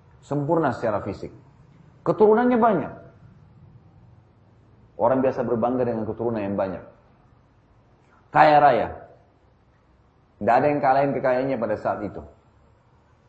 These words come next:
Kekuasaannya menguasai seluruh dunia. Setengah dunia, maaf. Menguasai setengah dunia. Namrud itu ibu kotanya di Babilonia, seluruh Asia dulu di bawah kekuasaannya, setengah dunia.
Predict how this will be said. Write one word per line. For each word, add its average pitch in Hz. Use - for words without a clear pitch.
Kekuasaannya 170
menguasai 135
seluruh 135
dunia. 113
Setengah 180
dunia, 139
maaf. 92
Menguasai 127
setengah 135
dunia. 120
Namrud 139
itu 202
ibu 127
kotanya 151
di 139
Babilonia, 131
seluruh 190
Asia 147
dulu 135
di 143
bawah 123
kekuasaannya, 113
setengah 139
dunia. 104